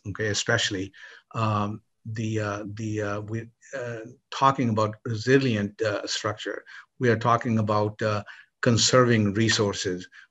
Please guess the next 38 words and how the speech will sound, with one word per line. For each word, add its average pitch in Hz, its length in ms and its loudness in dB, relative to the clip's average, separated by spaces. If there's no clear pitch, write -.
We 123 120 2
are 113 80 4
talking 113 440 2
about 110 400 2
the 110 220 0
different 123 400 4
types 120 340 -2
of 110 120 2
materials, 104 840 0
okay, 110 300 -2
where, 120 460 2
um, 107 480 -2
we 110 200 -2
can 110 220 -4
conserve 110 720 2
and, 104 180 -4
and, 117 180 -6
and, 110 320 -2
and 110 280 -4
preserve 117 400 0
some 107 200 -2
materials, 101 680 -2
use 123 440 4
the 120 100 6
materials 113 720 4
efficiently. 107 760 2
Uh, 117 320 0
and 156 160 4
I 170 160 10
think, 208 320 4
uh, 165 240 8
uh, 143 40 0
you 143 180 4
know, 175 120 8
in 160 200 4
an 147 300 4
odd 131 280 8
way 156 540 6